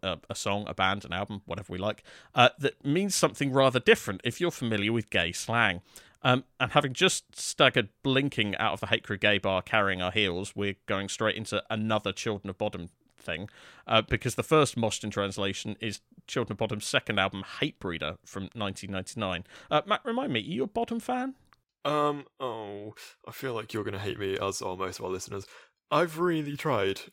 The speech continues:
Speaker 2: with Children of Bodom. I've really tried. Um, but I don't know what it is. Like, they're one of those rare bands that I just don't get, but I don't even know what it is that I don't like about them. Like, it's, it's, again, it's not that I actively dislike them, but they just don't click with me.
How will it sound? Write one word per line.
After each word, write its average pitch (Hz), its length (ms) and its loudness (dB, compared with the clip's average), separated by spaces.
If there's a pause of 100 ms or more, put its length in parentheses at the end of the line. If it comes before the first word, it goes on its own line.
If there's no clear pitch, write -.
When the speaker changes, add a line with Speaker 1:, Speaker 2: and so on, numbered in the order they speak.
Speaker 2:
with 101 140 -4
Children 98 220 -4
of 95 120 0
Bodom. 104 300 -2
I've 113 160 -2
really 123 340 0
tried. 98 400 0 (120)
Um, 104 480 -2 (300)
but 113 80 -10
I 139 80 -10
don't 156 180 -2
know 156 160 -4
what 151 180 -6
it - 80 -6
is. 147 280 -4 (180)
Like, 143 180 2
they're 165 120 4
one 165 100 4
of 160 60 2
those 151 140 4
rare 151 200 4
bands 101 180 0
that - 100 0
I 107 140 0 (460)
just - 160 -6
don't 127 240 0
get, - 220 2
but - 80 0
I 98 80 0
don't 113 260 0
even 110 260 -6
know 110 140 0
what 107 240 0
it - 60 2
is 107 140 0
that - 60 2
I 101 80 2
don't 110 200 -2
like 120 180 -4
about 87 220 -10
them. 98 140 -12 (540)
Like, 120 120 2
it's, 131 100 2
it's, - 280 -2
again, 147 240 4
it's 110 100 -2
not 135 120 0
that 117 120 4
I 117 140 4
actively 110 260 -6
dislike 95 440 -4
them, 90 300 -8
but 107 220 2 (240)
they 120 160 -6
just 113 200 -14
don't 113 180 -4
click - 220 -8
with 101 80 -10
me. 92 140 -8